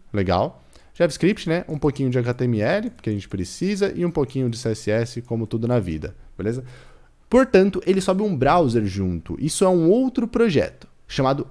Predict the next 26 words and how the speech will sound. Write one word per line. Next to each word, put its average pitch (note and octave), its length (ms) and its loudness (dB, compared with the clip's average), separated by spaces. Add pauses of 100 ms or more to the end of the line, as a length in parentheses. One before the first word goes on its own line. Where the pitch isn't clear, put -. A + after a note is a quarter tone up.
Electron. C#3 600 0 (320)
O F#3 80 4
Electron, E3 500 0 (260)
que - 80 -20
foi D3 100 4
o B2+ 60 2
GitHub D#3 360 2
que E3 140 -6
fez, A2 320 0
ele D3+ 160 -2
proporciona F#3 1120 -2
a D3+ 140 -2
gente G2 400 -6
a C3+ 80 -4
criar B2+ 500 0
um F#3+ 100 -2
software A2 460 0
usando B2 300 0
H D3 180 0
T G3 80 -4
M F3 100 0
L, G#2 160 0
C A2 140 -4
S A2+ 140 -4
S, G#2 160 -2
JavaScript D3+ 500 -2